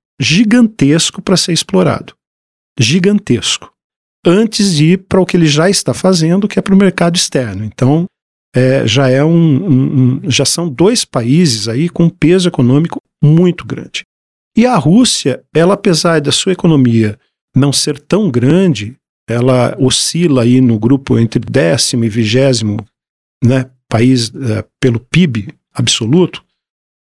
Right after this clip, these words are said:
mas ela tem uma potencialidade econômica em comum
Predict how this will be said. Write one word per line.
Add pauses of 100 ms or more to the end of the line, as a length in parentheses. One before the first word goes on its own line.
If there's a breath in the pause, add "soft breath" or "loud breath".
(200)
mas
ela
tem
uma
potencialidade
econômica
em
comum